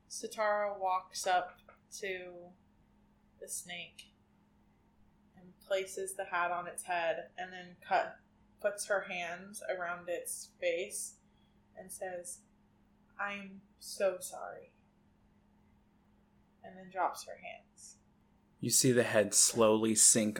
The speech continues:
Speaker 2: under the water. Somehow the baseball cap stays on. And you see that the tail uncoils from the log flume,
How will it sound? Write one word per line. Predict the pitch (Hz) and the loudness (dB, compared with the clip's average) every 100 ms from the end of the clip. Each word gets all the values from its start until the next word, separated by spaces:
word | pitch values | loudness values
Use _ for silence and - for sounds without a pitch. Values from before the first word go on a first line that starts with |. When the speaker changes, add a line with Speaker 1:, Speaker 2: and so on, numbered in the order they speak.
| - | -6
Speaker 2:
under | 104 104 | -8 -6
the | 104 | -6
water. | 98 98 90 92 92 92 - - - _ _ - - - _ _ - | -4 -4 -4 -2 -2 -4 -12 -20 -20 _ _ -20 -20 -20 _ _ -4
Somehow | - 170 208 208 202 | 4 8 12 12 12
the | 156 | 8
baseball | 151 147 - 131 | 6 8 8 6
cap | - 120 113 | 8 6 6
stays | - 113 101 | 4 4 4
on. | 90 80 - - _ _ _ _ _ _ _ _ _ _ _ _ _ | 0 -4 -10 -16 _ _ _ _ _ _ _ _ _ _ _ _ _
And | 151 127 117 117 117 110 - - - _ _ _ _ _ _ _ - | 2 4 4 6 4 4 0 -10 -16 _ _ _ _ _ _ _ -2
you | 139 131 | 4 6
see | - 143 139 | 10 12 12
that | 135 135 | 12 12
the | 135 | 12
tail | 135 143 127 123 120 | 10 12 12 12 12
uncoils | 120 120 - 123 113 110 107 | 10 8 10 12 12 12 8
from | - 110 | 4 6
the | 101 | 6
log | 101 101 95 | 8 6 4
flume, | - 98 95 | 0 -2 -2